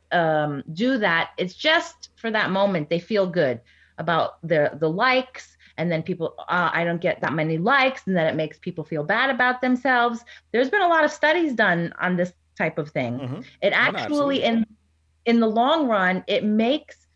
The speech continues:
Speaker 1: people feel worse about themselves.
Speaker 2: I, I, I, no, I, I say that. That's one thing I, I always say, because I'm always one to say, like, these women that are constantly putting themselves out there,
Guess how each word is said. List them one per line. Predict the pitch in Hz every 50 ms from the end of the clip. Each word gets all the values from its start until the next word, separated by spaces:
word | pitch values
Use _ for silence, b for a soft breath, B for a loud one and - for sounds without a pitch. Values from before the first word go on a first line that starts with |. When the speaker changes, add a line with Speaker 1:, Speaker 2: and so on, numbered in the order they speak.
| _ _ _ _ _ _
Speaker 1:
people | - 302 302 294 - 294 269 262
feel | - - 254 254 233 214 214 196
worse | 196 220 240 311 370 370 -
about | 233 185 170 156 139 - -
themselves. | 175 156 151 151 - - - 143 120 120 113 120 - - - _ - - _ _ _ _ _ _ _ _ _ _ _ _ _ _ _ _ _ _ _ _ _ _ -
Speaker 2:
I, | 113 107 - - 87 104 110 113 107 - -
I, | 117 123
I, | 120 113 110 - -
no, | 147 175 240
I, | 165 120 120 117 127 135 156 156 156
I | 165
say | 160 - 196 180
that. | 165 151 113 - - 147
That's | 165 165 165 190
one | 196 190
thing | 185 180 160
I, | 139 131 127 127 - -
I | 131 135 127 127 131 131
always | - 131 147 165 143 131 123 -
say, | - 120 110 92 -
because | 98 117 - - 131 123 113 110 - - _ _ _ _ _ _ _ _ _ _ _ _ _ -
I'm | 139 139 143 131
always | - 156 170 185 175 180 185 180 175 175 170 165 160 147 135 - - _ _ _ _ _ _ _
one | - 127 113 135 151 151 143 127
to | - 123
say, | 113 - - 131 123
like, | 117 113 113 110 -
these | - 120 135 151 147
women | 151 151 143 135 131 127 127 135 131 - - _ _ _ _ _ 123
that | 117 110 95
are | 95
constantly | - - - - 127 131 131 131 - 135 123
putting | 120 - - - -
themselves | 104 110 104 - 123 120 127 -
out | - 113 107 98 - _
there, | 104 104 104 95 -